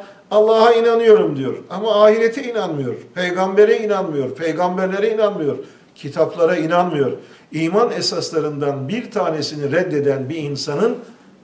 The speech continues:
imanını Allah kabul etmiyor. O yüzden bize Allah akıl fikir vermiş, peygamber kitap göndermiş. Gerçekleri araştıralım, inceleyelim. Rabbimin beğeneceği,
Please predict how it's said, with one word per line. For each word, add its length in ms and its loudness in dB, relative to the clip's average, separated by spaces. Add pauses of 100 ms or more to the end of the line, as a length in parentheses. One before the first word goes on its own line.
(180)
imanını 640 -4
Allah 320 -2 (100)
kabul 340 -10
etmiyor. 440 -4 (480)
O 100 0
yüzden 540 0
bize 180 -4
Allah 420 2
akıl 280 -4
fikir 380 -6
vermiş, 460 0
peygamber 640 -2
kitap 380 -6
göndermiş. 680 -4 (340)
Gerçekleri 640 -2 (120)
araştıralım, 760 -4
inceleyelim. 840 -4 (400)
Rabbimin 680 0
beğeneceği, 840 -2